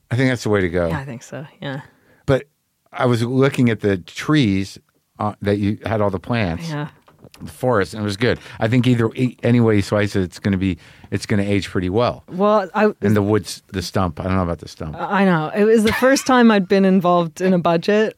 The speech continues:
Speaker 2: and I was like, "Yeah, trees."
Speaker 1: Uh.
Speaker 2: And then it was the night of the taping, and, and I was like, "Oh, this looks pretty sick."
Speaker 1: Yeah.
Speaker 2: And then the, I said to the Netflix executive, "So, wh-, what do you think?" I was about to go on stage, and she goes, "Yeah, it looks great. It's so funny. It's the second special we've had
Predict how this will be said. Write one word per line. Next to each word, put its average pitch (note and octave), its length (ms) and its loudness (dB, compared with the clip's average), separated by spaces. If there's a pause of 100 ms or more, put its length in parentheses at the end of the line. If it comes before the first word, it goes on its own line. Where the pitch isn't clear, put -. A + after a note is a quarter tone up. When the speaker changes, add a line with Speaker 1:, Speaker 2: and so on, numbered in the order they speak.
Speaker 2:
and F3 180 0
I E3 120 2
was E3 180 0
like, D3 180 -2 (360)
"Yeah, E3+ 240 2
trees." E3+ 500 0
Speaker 1:
Uh. G2+ 140 -8 (260)
Speaker 2:
And F#3 140 6
then G3+ 380 6 (380)
it G3 120 2
was E3+ 160 0
the F#3+ 80 2
night F#3 240 4
of F3+ 40 6
the F3 60 4
taping, F3+ 500 0
and, D3+ 220 -6 (460)
and D#3 320 -4 (180)
I D3+ 120 -12
was D#3 120 -12
like, D3+ 180 -10
"Oh, A3+ 100 -8
this D3+ 140 -10
looks - 140 -14
pretty A#3+ 160 0
sick." A3 240 2
Speaker 1:
Yeah. A#2+ 160 2
Speaker 2:
And F3+ 160 4
then F3 220 2
the, E3+ 300 2 (200)
I E3 120 -6
said F3 200 -2
to F3 60 -8
the E3 100 0
Netflix F#3 500 -2
executive, D#3+ 540 -4
"So, E3+ 140 -6
wh-, E3+ 260 -4
what F3 100 2
do E3 60 0
you D#3+ 60 -2
think?" F3 280 -2 (380)
I - 60 -8
was F3+ 80 -2
about G3+ 260 2
to A3 60 0
go G3 80 4
on E3+ 100 2
stage, F#3+ 300 -2
and D3+ 80 -8
she - 100 -14
goes, E3 200 -6
"Yeah, C4+ 260 -4
it A3+ 80 2
looks G#3 180 0
great. G#3 220 0
It's E3+ 140 -4
so G3 180 0
funny. F3 240 -2
It's D3+ 140 -8
the D#3+ 80 -2
second F#3 440 -4
special E3 380 -6
we've D#3 160 -4
had D#3 320 0